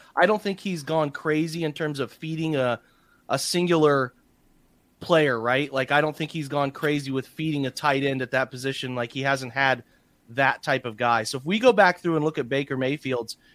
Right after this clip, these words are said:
I wanna look at how many of his touchdowns have been to tight ends in his career. So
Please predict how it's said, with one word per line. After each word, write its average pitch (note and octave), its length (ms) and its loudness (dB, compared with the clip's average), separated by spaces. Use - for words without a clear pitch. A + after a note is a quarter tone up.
I C3 100 2
wanna D#3+ 200 6
look D3+ 180 2
at C#3 80 0
how C#3+ 120 4
many C#3 240 0
of A#2+ 100 -6
his C#3+ 200 -4
touchdowns A#2+ 580 -4
have A#2 120 -12
been A#2 160 -4
to A2+ 60 -10
tight A#2+ 280 -2
ends A#2 200 -6
in A2+ 80 -12
his B2 180 -8
career. A2 360 -8
So B2 240 -6